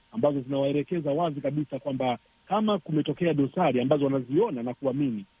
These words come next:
taratibu ni kwenda kukata rufaa kupitia Tume ya Taifa na nadhani mpaka mahakamani. Sasa wao wanachokifanya kwa kuchukua njia ya mkato ya kuhamasisha, ah, raia wa Zanzibar kuingia barabarani na kuanza kuleta fujo,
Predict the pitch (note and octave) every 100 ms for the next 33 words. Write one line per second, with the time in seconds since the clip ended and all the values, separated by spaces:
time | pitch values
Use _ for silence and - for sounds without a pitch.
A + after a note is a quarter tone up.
0 | _ - D#3 D3+ A3+ A3 A3 G#3 F#3+ F#3+
1 | F3+ - A3+ A3 D#3 C#3 C#3+ D#3+ C3+ B2+
2 | - C#3 G2+ F#2+ _ _ A#2 C3 D#3+ C#3+
3 | C#3 C3+ B2 C3+ E3 F3+ F#3 F#3 G3 G#3+
4 | G3+ C#4+ B3 E3+ F3 D#3 C3+ B2+ C3 C3
5 | B2+ G#2 - _ _ _ _ F3+ F3+ E3
6 | D#3+ E3+ B3+ B3+ G3 G#3 F3 E3+ F#3+ F#3
7 | F3 - A3 F3+ B2+ C#3 F#3+ - D3+ C#3+
8 | C3+ - C#3+ D#3 - A3 F3 G#3+ G3+ D3+
9 | C#3 A3+ C#3 C#3 D#3+ C#3+ C3+ - C3+ C3
10 | - C4 A#3+ - G2+ - _ _ - C3+
11 | C3+ C3 C#3 D#3+ F3+ D3 C3+ B2+ F3 D#3
12 | D#3 D3+ C#3 C#3 E3 D3 C#3 E3 D3 D3
13 | D3 - C#3+ D3+ - G#3+ C#3